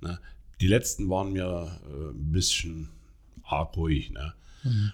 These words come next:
Speaker 1: Wobei ich sagen muss, alle waren <laughs> froh, dass der Volker und der Frank, äh, die Geschicke des Vereins in den Händen halten, ne? Weil du hast sonst, äh, im Moment niemanden. Und das ist, und das muss unser großes Ziel sein, äh, Leute mehr einzubeziehen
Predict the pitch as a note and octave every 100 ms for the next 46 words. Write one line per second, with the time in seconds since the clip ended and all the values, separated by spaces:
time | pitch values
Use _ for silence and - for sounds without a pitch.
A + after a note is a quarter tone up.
0 | - F2 F#2+ G2+ F#2+ G#2 A2 G#2 G2+ G#2
1 | - - G#2+ G#2 G2 G2 D2+ G#2+ F#2+ -
2 | G#2+ - - - - G#2+ F#2+ - F2+ -
3 | A2 G2+ F#2+ F#2+ F2+ E2+ G#2+ G#2+ G2+ -
4 | G2 F#2 F#2 F#2 F2 F#2+ F#2 F2+ A#2 G2+
5 | F#2 F2+ - F#2 G2+ G2+ - G2 F2 F#2
6 | A2 G#2+ F#2+ G2 G#2 F#2+ F#2 - - -
7 | - - E2 E2+ - - E2 D#2+ D#2 F#2
8 | - F2+ D#2+ - - - - C#2+ C#2 G#1+
9 | G#1+ A1+ G1+ - F2+ E2 E2 E2 F2 D#2+
10 | D2 C#2+ B1 C#2 G#2 B2 G#2+ - G2 A2
11 | A2 G#2 G2+ G2 F#2 A2 G2+ F2 - B2
12 | G#2 G2+ F#2+ F2+ F2 - - - - -
13 | D#2+ D#2 C#2+ G#1 G1+ A#1+ D#2+ B2 C#3 B2
14 | G#2+ G#2 C3+ B2+ A#2 G#2+ - A#2+ A#2+ A#2
15 | A2+